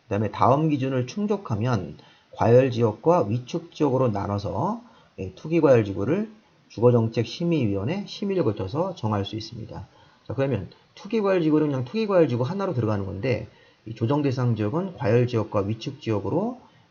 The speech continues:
예, 다음의 기준에 맞는 지역에 대해서 심의를 거쳐서 정할 수 있습니다. 자, 이것도 투기 과열 지구랑 구별해야 되는 개념이에요. 조정 대상 지역은 과열 지역과 위축 지역으로 나눠서 들어갑니다.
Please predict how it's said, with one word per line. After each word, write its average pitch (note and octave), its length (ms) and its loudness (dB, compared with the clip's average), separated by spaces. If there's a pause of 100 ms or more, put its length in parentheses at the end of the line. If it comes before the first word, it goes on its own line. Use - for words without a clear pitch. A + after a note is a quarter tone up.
예, G2 120 -8
다음의 B2 480 4
기준에 G#2+ 360 -2
맞는 A#2+ 400 2
지역에 G#2+ 200 2
대해서 G#3 440 -6 (300)
심의를 F#3+ 360 -2
거쳐서 C#3+ 480 0
정할 G2+ 300 -4
수 - 80 -12
있습니다. G2 580 -8
자, A#2+ 80 -6
이것도 A#2 480 0
투기 G3+ 220 -2
과열 E3+ 160 8
지구랑 A2 320 2
구별해야 G#2+ 400 4
되는 G2 180 -2
개념이에요. F#2 600 -6 (420)
조정 C#3 260 2
대상 A#2+ 320 2
지역은 A2+ 400 0 (380)
과열 A#2 320 4
지역과 C#3+ 680 0
위축 - 460 -6
지역으로 A#2+ 340 0
나눠서 G2 560 -2
들어갑니다. G#2+ 720 -6